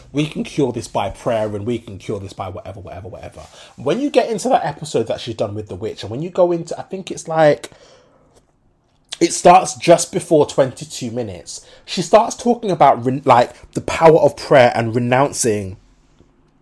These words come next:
sexuality and same-sex attraction, right? And since, since, like, the, the Bust Down Bandits, yeah, since a lot of you,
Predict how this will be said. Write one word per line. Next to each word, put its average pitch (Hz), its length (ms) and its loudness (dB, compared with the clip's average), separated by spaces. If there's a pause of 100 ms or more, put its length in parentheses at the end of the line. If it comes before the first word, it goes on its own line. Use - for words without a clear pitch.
(200)
sexuality 127 800 -4
and 101 100 -8
same-sex - 520 -8
attraction, 92 600 -16 (140)
right? 127 420 2 (320)
And 143 340 0 (180)
since, - 360 -2
since, - 600 -4
like, 196 280 4
the, 165 260 4
the - 80 2
Bust 123 300 0
Down 127 200 2
Bandits, 113 540 -6
yeah, 90 200 -6
since 233 320 -8
a 180 80 2
lot 151 300 0
of 123 120 -4
you, 107 360 -10